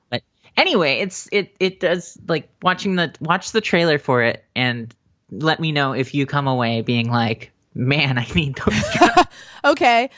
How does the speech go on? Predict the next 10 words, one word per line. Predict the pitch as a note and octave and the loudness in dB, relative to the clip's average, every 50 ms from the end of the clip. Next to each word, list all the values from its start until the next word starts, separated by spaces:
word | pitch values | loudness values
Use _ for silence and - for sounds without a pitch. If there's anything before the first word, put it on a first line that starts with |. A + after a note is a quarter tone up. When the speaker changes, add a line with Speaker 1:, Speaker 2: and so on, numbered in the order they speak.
| - - - _ | -20 -20 -14 _
Speaker 2:
sure. | - - - B3 A#3 A#3+ B3+ C#4+ - | -4 2 4 6 6 6 2 2 4
I'll, | A3 A3 F#3+ D#3+ G#3+ | 4 4 6 6 4
I'll | A3 A#3 | 2 2
give | A3 A#3+ A3 G#3 | 0 -2 0 2
that | A3 G#3+ G#3 | 2 2 2
a | G3+ | 2
watch. | G3 G3 G3 G3 G3 A3+ A#3 - - - | 2 4 4 4 2 0 0 -4 -6 -4
And | - G#3+ G#3+ A3 A3 G#3+ G#3+ F#3+ | -2 0 2 2 2 2 2 0
Speaker 1:
All | F#3 F3+ | 0 -2
right. | F#3+ G3+ | -2 -4